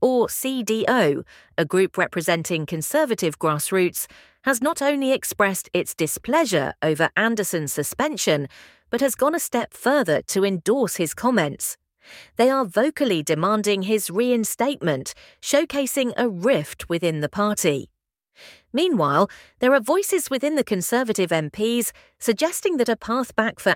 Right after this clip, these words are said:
Anderson could be paved with a genuine apology, indicating a potential for reconciliation. This incident has ignited a broader discussion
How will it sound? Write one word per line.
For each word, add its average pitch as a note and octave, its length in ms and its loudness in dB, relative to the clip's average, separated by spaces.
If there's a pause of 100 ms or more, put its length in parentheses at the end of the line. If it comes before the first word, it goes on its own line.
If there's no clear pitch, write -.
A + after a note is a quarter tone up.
Anderson G#3+ 640 0 (300)
could B3+ 200 0
be C#4+ 140 -4
paved F#3+ 580 -2
with G3 160 0
a G#3 220 -2
genuine A#3 480 2
apology, F#3 720 -2 (380)
indicating F3+ 680 0
a D3+ 120 -2
potential D#3 760 -4
for D3 180 -2
reconciliation. E3 1300 -2 (680)
This - 260 0
incident G3 520 0
has F#3+ 180 -2
ignited G3+ 580 0
a G#3+ 120 2
broader A3+ 520 0
discussion D3+ 640 -2